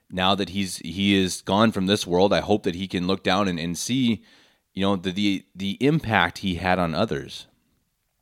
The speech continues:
And that should be, that should be something for us to try to aspire to. Even if we're not C E Os, if we're not owners, what is our impact on the daily lives of others?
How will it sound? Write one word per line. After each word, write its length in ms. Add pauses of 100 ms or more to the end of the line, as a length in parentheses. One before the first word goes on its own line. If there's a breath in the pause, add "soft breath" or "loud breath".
(460)
And 160
that 160
should 160
be, 140
that 220
should 160
be 360
something 340
for 140
us 240
to 180
try 240
to 140
aspire 420
to. 260 (300 loud breath)
Even 240
if 140
we're 80
not 360
C 240 (180)
E 40
Os, 300
if 120
we're 60
not 220
owners, 480 (1040)
what 220
is 100
our 240
impact 640
on 100
the 80
daily 340
lives 380
of 100
others? 540